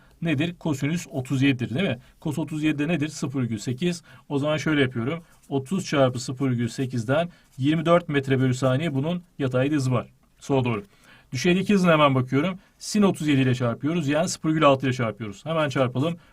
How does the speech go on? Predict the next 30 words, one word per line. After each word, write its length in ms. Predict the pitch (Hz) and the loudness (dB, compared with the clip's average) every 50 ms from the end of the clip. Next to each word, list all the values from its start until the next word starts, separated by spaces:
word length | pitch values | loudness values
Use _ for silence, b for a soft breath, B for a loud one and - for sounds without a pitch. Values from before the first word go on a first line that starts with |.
| b b | b b
Otuz 260 | 139 127 196 185 180 | -6 -4 -4 -4 -2
çarpı 280 | - 151 139 135 127 - | 0 2 2 2 2 0
sıfır 220 | - 131 131 139 | -6 -4 -2 0
virgül 180 | 135 127 131 131 | 0 2 4 4
altıdan 480 | 123 120 117 - 123 135 151 170 170 b b b b b b | 2 2 0 -2 0 2 2 2 2 b b b b b b
on 200 | 170 170 180 175 | 2 4 4 4
sekiz 480 | 131 - 147 127 - 139 151 156 139 | 2 0 -2 -2 0 0 0 0 0
metre 340 | 131 135 135 131 127 123 120 | 0 0 0 0 0 -2 -2
bölü 160 | 117 131 156 | -2 -2 -4
saniye. 460 | - - 147 123 120 113 113 110 104 - b b b b | -2 -2 0 0 0 0 -2 -4 -6 -10 b b b b
Yani 240 | 175 151 139 135 143 | 0 0 2 2 2
bu 100 | 170 160 | 2 2
arkadaşın 460 | 147 139 - 139 127 127 131 165 143 | 2 2 2 0 -2 -2 -2 -2 -4
düşey 240 | 131 127 170 151 135 | -4 -2 0 2 2
ve 60 | 139 | 4
yatay 180 | 143 135 151 139 | 2 2 2 0
hızlarını 260 | 120 113 117 143 165 | 0 0 0 0 2
yazdık. 280 | 151 131 107 - - _ _ _ - | 2 2 2 0 -6 _ _ _ -6
Bu 80 | 151 139 | -2 0
cepte. 360 | 139 135 131 - - 101 - b b b b b b | 0 0 0 -2 -6 -8 -8 b b b b b b
Sonra 240 | - - 180 185 165 | -4 0 0 0 2
diğerine 280 | 151 190 220 220 208 196 | 4 4 4 6 6 6
geliyorum. 340 | 175 147 131 131 170 - - b b b b b b b b 123 | 4 4 4 2 0 -2 -6 b b b b b b b b -4
Diğerinin 440 | 113 123 139 151 160 185 220 226 208 | 0 2 4 4 4 4 4 4 4
de 60 | 185 | 4
yatay 300 | 165 165 156 165 151 143 | 4 4 4 6 6 6
ve 40 | 139 | 6
düşey 180 | 127 - 139 135 | 4 2 0 0
hızlarını 300 | 127 117 123 117 113 110 | 0 0 0 -2 -2 -2
yazalım. 380 | 110 101 107 117 151 185 180 | -4 -4 -4 -4 -4 -4 -6